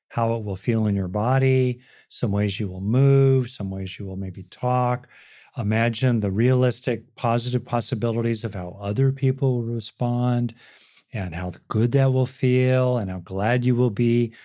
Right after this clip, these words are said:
for the benefits for them of this new way of being. And really rest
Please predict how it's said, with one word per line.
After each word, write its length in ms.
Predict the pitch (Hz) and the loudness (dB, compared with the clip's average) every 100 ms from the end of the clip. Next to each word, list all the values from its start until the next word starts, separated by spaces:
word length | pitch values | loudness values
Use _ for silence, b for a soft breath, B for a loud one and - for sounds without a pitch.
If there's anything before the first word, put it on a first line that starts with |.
| B | B
for 120 | - | -8
the 80 | 98 | -6
benefits 500 | 87 104 113 104 101 | -2 -2 -2 -4 -6
for 140 | - 87 | -6 -8
them 420 | 92 113 135 135 | -2 2 4 4
of 140 | 117 | 2
this 240 | 104 92 104 | -2 -4 -2
new 140 | 101 | 0
way 180 | 104 98 | 0 -2
of 160 | 90 | -4
being. 460 | - 92 107 131 160 B B B B | -8 -6 -2 -2 -2 B B B B
And 200 | 147 147 | 2 6
really 300 | 196 247 240 | 6 6 4
rest 680 | 156 127 143 113 87 - | 4 2 2 0 -4 -10